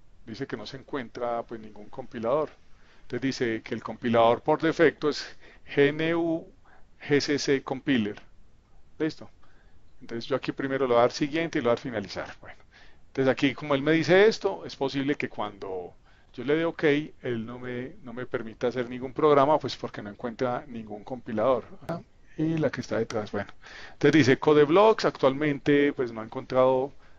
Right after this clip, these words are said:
eh, archivos fuentes, una aplicación, usted desea, pues, establecerlos como por defecto". También dice, "Usted puede cambiar, pues, eh, los entornos asociados después". Entonces aquí uno dice, "No, déjeme, pues, eh, todo como está".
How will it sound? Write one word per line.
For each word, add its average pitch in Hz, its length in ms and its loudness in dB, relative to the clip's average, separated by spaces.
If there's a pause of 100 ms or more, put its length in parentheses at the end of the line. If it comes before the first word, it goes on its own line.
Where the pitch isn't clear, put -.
(140)
eh, 117 240 -4
archivos 120 480 -4
fuentes, 135 540 -4
una 123 100 -4
aplicación, 139 540 -2
usted 117 260 0
desea, 131 440 4
pues, 117 420 -4
establecerlos 143 720 2
como 120 240 -10
por 110 160 -6
defecto". 151 480 -2 (240)
También 131 240 -4
dice, 147 220 4
"Usted 131 180 -2
puede 143 260 4
cambiar, 151 560 4 (560)
pues, - 520 -6
eh, 117 200 -4
los 113 180 -10
entornos 123 420 -10
asociados 139 680 -4
después". 160 540 -6 (560)
Entonces 117 480 -10
aquí 113 520 -8 (120)
uno 120 140 -12
dice, 117 200 -6
"No, 139 240 -2
déjeme, 110 580 -4 (120)
pues, - 420 -6
eh, 95 380 -8
todo 117 180 0
como 117 180 -8
está". 151 380 4